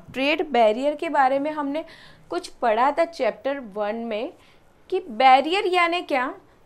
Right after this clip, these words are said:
कुछ प्रॉब्लम हमें फेस करना पड़ेगा या कोई हर्डल्स आने वाले हैं हमें,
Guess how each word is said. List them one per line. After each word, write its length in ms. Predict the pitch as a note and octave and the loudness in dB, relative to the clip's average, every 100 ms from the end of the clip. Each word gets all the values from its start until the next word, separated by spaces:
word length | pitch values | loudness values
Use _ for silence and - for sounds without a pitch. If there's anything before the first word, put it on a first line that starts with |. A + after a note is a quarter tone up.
| _ | _
कुछ 220 | E4 E4 G4+ - _ _ | -8 -6 -8 -10 _ _
प्रॉब्लम 640 | C4+ A#3 A3+ D4 D#4+ D#4 - - | 2 2 2 2 2 -2 -12 -18
हमें 340 | A#3+ B3 C4 | -8 -4 -2
फेस 280 | D4 C#4 C4+ | -2 -2 -2
करना 260 | C4 A#3 A3+ | -2 -2 -2
पड़ेगा 380 | A3 G3+ G3+ B3+ | -2 -4 -2 0
या 160 | E4+ | 0
कोई 300 | E4+ D#4+ D#4+ A#3 | -2 -6 -8 -4
हर्डल्स 500 | A3+ A#3 C4 D4 - | -2 0 0 -2 -2
आने 320 | A#3 A#3 A#3+ | -2 -2 -2
वाले 260 | A3 G3 | -2 -2
हैं 200 | G3+ G#3 | -4 -4
हमें, 340 | G3+ F3 F#3+ | -6 -8 -8